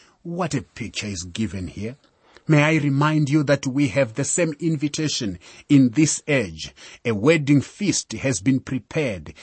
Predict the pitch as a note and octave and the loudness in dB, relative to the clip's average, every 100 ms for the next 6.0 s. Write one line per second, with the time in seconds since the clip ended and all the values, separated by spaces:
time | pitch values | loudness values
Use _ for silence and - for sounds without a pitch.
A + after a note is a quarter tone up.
0 | - C3+ C#3 C3 - F#3 F3 C#3 C#3+ E3+ | -6 2 2 2 0 0 0 0 -2 0
1 | D#3 - D3+ A#2+ G#2+ C#3+ E3 - E3 E3+ | 2 2 0 0 -4 -2 -2 0 0 2
2 | B2 - - D3+ - F#3+ G3 G3 D#3+ D#3 | 0 -6 -6 -6 0 2 4 2 -2 0
3 | C#3+ G#2+ D3 D#3+ C#3 G2+ G2 C3+ A#2 - | 0 2 -2 -2 -6 -8 -8 -6 -6 -10
4 | F#2 - - - - - C#3 E3 E3 D#3 | -12 -16 -20 -8 -4 0 4 6 6 4
5 | D3+ - - F3+ F3+ E3+ - E3 E3 - | 2 -2 2 4 4 0 -2 0 0 -2